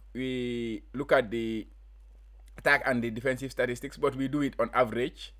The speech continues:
So, like, the season, how many games they play over the season, and on the right one is the last six games each team play, because that is kind of a very fair comparison. Because if you say last six games plays, every team play ninety minutes in the last six games, so it's easy to compare them.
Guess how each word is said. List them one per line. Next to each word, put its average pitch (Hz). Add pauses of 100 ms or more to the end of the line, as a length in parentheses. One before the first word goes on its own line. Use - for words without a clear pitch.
So, -
like, 104
the 127
season, 165
how 139
many 143
games 127
they 123
play 127
over 127
the 127
season, 123
and 123
on 127
the 123
right 123
one 117
is 117
the 107
last 123
six -
games 120 (100)
each 180
team 135
play, 127 (360)
because 143
that 170
is 147
kind 156
of 139
a 127
very 147
fair 120 (380)
comparison. 131 (100)
Because 127
if 143
you 156
say 147
last 131
six 120
games 113
plays, - (560)
every 156
team 139
play 131
ninety 127
minutes 139
in 123
the 127
last 127
six 135
games, 143
so 123
it's 120
easy 147
to 139
compare 110
them. 78